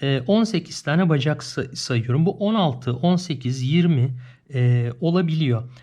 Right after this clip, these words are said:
Benim niye on sekiz ben hazırlıyorum? Şöyle, e, hem artık, e, şey yaptım, e, alıştım,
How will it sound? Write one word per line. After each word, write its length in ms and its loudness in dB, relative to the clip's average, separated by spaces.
Benim 260 2
niye 160 2
on 160 2
sekiz 400 -4
ben 140 0
hazırlıyorum? 640 0
Şöyle, 480 0
e, 360 -2
hem 220 0
artık, 380 0
e, 540 -2
şey 180 -2
yaptım, 380 -4
e, 60 -12
alıştım, 560 0